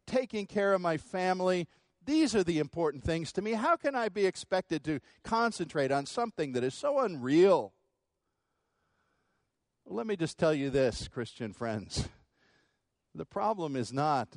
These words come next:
that the event is unreal. The problem is that we are simply too grounded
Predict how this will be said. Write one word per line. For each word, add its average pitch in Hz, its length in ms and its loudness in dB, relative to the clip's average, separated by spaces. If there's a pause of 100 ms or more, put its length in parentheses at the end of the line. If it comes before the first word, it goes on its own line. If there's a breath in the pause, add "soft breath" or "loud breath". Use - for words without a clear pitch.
(120)
that 117 220 -2
the 113 160 -4
event 110 480 -2
is 98 160 -8
unreal. 110 560 -2
The 123 100 -6
problem 170 500 -6
is 143 260 -4
that 104 120 -6
we 160 340 -4
are 87 120 -4
simply 123 420 -8
too 147 240 -6
grounded 120 880 -6